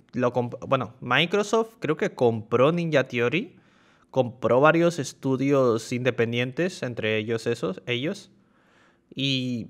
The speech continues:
van a sacar Hellblade dos. Me, me esperaba que no sacaran ju-, otro juego como Hellblade, la verdad.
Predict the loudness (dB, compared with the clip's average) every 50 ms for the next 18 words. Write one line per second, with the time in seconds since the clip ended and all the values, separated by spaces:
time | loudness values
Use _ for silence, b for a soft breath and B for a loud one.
0 | -16 _ _ 0 0 2 2 2 0 2 4 4 2 4 2 0 0 0 -2 -4
1 | -4 -2 -2 -4 -4 -4 -6 -18 -18 _ -8 -6 -4 -2 -2 -2 -4 -6 -12 -14
2 | -12 -12 -12 -14 -12 -10 -8 -6 -4 -4 -4 -2 -2 -2 0 0 -2 -2 -2 -4
3 | -6 -8 -6 -6 -4 -4 -6 -4 -6 -6 -6 -6 -6 -6 -6 -6 -6 -8 -4 -2
4 | -4 -2 -4 -6 -10 -10 -6 -6 -6 -6 -4 -6 -8 -6 -6 -6 -6 -6 -4 -4
5 | -4 -4